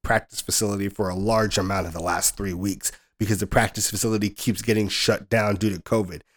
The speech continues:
Like, they also got two more players that tested positive this week, and everything is pointing towards the fact that they are not even going to consider a bubble for later playoff games.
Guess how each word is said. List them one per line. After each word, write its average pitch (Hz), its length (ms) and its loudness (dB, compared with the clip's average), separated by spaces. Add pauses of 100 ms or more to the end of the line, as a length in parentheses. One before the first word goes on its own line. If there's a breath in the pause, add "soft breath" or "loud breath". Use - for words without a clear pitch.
(180)
Like, 139 200 4
they 120 100 6
also 120 200 6
got 113 220 2
two - 160 8
more 120 220 10
players 117 400 6
that 113 100 -2
tested 107 320 4
positive 110 540 2
this - 260 0
week, 113 320 0 (420)
and 117 400 6 (460)
everything 143 920 8 (480)
is - 140 -2
pointing 120 440 8
towards 113 360 4
the 107 80 -2
fact 113 360 2
that - 160 -8
they 123 160 8
are 95 220 4
not 117 260 4
even 110 240 4
going 104 220 4
to 98 100 -2
consider 101 800 6 (480)
a 110 120 4
bubble 90 500 0 (160)
for 110 140 4
later 104 300 2
playoff - 480 -4
games. - 340 -8